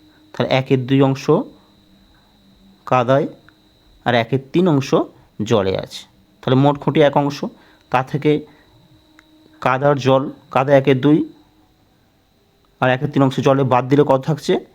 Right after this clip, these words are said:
সেটা টোয়েন্টি ফাইভ মিটার জলের উপরে আছে। এরপর আমরা ক্যালকুলেশন করব। ওয়ান মাইনাস এক বিয়োগ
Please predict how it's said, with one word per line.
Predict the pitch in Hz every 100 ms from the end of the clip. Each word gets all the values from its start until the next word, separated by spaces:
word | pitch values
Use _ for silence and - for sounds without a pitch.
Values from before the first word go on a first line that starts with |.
| _ _
সেটা | - 165 170
টোয়েন্টি | 160 160
ফাইভ | 160 170 165
মিটার | 165 165
জলের | 156 156
উপরে | 156 165
আছে। | 165 160 - _ _ _ _ _ _ _ _ _ _ _ _ -
এরপর | 131
আমরা | 143 120 156 - _ _ _ _ _ _ _ _ _ _ _
ক্যালকুলেশন | 143 104 104 - 98
করব। | 55 - - _ _ _ _ _ _ _
ওয়ান | 120 123 123 131 156 - _ _ _ _ _ _ _ _ _ _ _ _ _ _ _ _ _ _ _ _ -
মাইনাস | 131 131 123 127
এক | - 135 123
বিয়োগ | 120 123 117